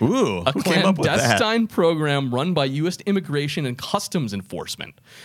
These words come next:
Speaker 2: The Whittingtons, the affidavit alleges, were implicated in selling the turbojet to the undercover operation. One of the jet's pilots was this dude from Fort Lauderdale, who today is a, quote, "target for trafficking cocaine from South America to Central America,"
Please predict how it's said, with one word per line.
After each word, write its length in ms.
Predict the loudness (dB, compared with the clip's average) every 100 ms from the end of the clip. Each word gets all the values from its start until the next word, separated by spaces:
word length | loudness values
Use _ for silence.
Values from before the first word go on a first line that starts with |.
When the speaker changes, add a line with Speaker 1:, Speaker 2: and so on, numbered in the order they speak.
| -20 -4
Speaker 2:
The 80 | -2
Whittingtons, 840 | 0 0 -2 -2 -4 -4 -4 -4 -4
the 120 | -4
affidavit 400 | -4 -6 -6 -4
alleges, 540 | -6 -6 -6 -6 -4
were 160 | -6 -4
implicated 760 | -4 -2 -6 -4 -6 -4 -8 -8
in 80 | -6
selling 440 | -4 -2 -2 -2
the 40 | -2
turbojet 600 | -2 -2 -2 -2 -4 -4
to 80 |
the 100 | -6
undercover 420 | -4 -4 -4 -4 -2
operation. 640 | -4 -4 -4 -4 -8 -12 _ -20 -20 -8
One 140 | -4 -2
of 40 |
the 60 | -2
jet's 260 | -4 -4
pilots 560 | -2 0 0 -2 -4 -8
was 180 | -6 -6
this 160 | -6
dude 460 | -2 0 2 0 -2
from 520 | -4 -2 -2 -2 -4
Fort 220 | -4 -4
Lauderdale, 640 | -2 -2 -2 0 0 0 -2
who 100 | -4
today 440 | -4 -2 -2 -4
is 160 | -6 -4
a, 100 | -6
quote, 260 | -4 -6 -6
"target 400 | -6 -4 -4 -6
for 100 | -6
trafficking 520 | -4 -6 -4 -6 -4
cocaine 520 | -6 -4 -4 -4 -4 -8 -16
from 180 | -6 -4
South 300 | -2 -4 -2
America 260 | -4 -4 -6
to 80 |
Central 340 | -4 -2 -2 -4
America," 540 | -4 -6 -6 -6 -6